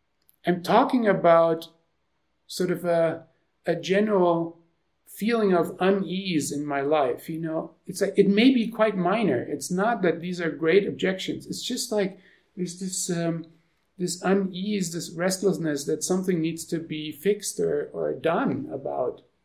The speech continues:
uh, about my life. And so what I'm suggesting is that this just and just sitting is a,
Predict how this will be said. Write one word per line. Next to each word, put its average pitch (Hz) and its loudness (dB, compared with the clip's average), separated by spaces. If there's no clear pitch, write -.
uh, 131 -6
about 143 -4
my 147 -2
life. 143 -2
And 175 -6
so 196 6
what 202 12
I'm 190 10
suggesting 202 4
is 165 0
that 156 2
this 160 -4
just 196 4
and 160 -4
just 160 -2
sitting 185 -2
is 139 -6
a, 143 -4